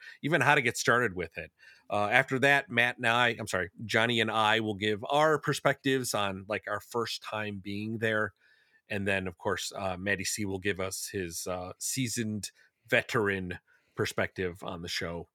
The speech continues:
uh, on the fall twenty twenty-one show. And then we'll talk about perhaps maybe a little bit of fall twenty twenty-two and, and, uh, you know, what the plan is there. So, uh, Matt Z,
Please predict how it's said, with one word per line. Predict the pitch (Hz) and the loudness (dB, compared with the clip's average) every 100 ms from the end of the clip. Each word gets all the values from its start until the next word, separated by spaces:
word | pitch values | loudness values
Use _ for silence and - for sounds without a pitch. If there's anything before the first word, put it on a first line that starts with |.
| - | -8
uh, | |
on | 98 92 98 | -6 -4 -6
the | 85 | -4
fall | 117 98 92 | -2 -2 -2
twenty | - 95 85 | -6 -8 -8
twenty-one | - 92 87 87 | -8 -8 -8 -10
show. | 90 104 90 85 _ _ - - | -6 -6 -6 -8 _ _ -20 -6
And | 156 | 2
then | 208 | 4
we'll | 226 214 | 4 6
talk | 220 | 6
about | 185 190 - | 6 4 4
perhaps | 160 160 147 - - | 4 4 4 0 0
maybe | 143 139 135 | 2 4 4
a | |
little | 123 131 | 4 2
bit | 127 123 | 4 2
of | - | 2
fall | 127 120 117 | 2 2 2
twenty | - 120 110 | -2 -2 -2
twenty-two | - 117 107 - 117 101 | -2 -4 -4 -2 -2 -2
and, | 95 87 - - - - | -4 -8 -16 -20 -16 -6
and, | 107 101 101 | -4 -2 -4
uh, | 101 95 92 92 _ - | -2 0 -2 -6 _ -10
you | 139 | -6
know, | 98 | -4
what | 92 101 | -4 -6
the | - | -8
plan | - 104 98 | -4 -2 -2
is | 87 - | -6 -8
there. | 85 71 - _ - | -10 -12 -14 _ -10
So, | 87 82 - _ | -8 -8 -10 _
uh, | - 90 | -10 -6
Matt | 98 131 120 | -2 -2 -2
Z, | 123 151 185 | -2 -2 -2